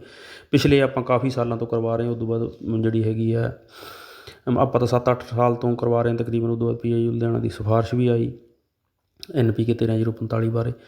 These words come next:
ਤੇ ਫਿਰ ਜਿਹੜਾ ਹੈਗਾ ਜ਼ਿੰਕ ਤੱਤ, ਉਹਦੇ ਵਾਸਤੇ ਮੈਂ ਤੁਹਾਨੂੰ ਬਹੁਤ ਵਧੀਆ ਫਾਰਮੂਲਾ ਦਿੱਤਾ ਹੋਇਆ, ਜ਼ਿੰਕ, ਲੋਹਾ,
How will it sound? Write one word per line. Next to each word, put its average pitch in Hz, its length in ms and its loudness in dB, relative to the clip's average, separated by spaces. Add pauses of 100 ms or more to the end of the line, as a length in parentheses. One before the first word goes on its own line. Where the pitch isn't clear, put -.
(440)
ਤੇ 120 200 6
ਫਿਰ 139 300 4
ਜਿਹੜਾ 139 240 4
ਹੈਗਾ 127 380 2
ਜ਼ਿੰਕ 123 360 0
ਤੱਤ, 127 260 0
ਉਹਦੇ 131 160 2
ਵਾਸਤੇ 123 300 0
ਮੈਂ 120 100 0
ਤੁਹਾਨੂੰ 113 240 -2
ਬਹੁਤ 117 280 0
ਵਧੀਆ 120 280 2
ਫਾਰਮੂਲਾ 113 460 2
ਦਿੱਤਾ 113 260 -4
ਹੋਇਆ, 113 160 0
ਜ਼ਿੰਕ, 117 760 0
ਲੋਹਾ, 117 560 0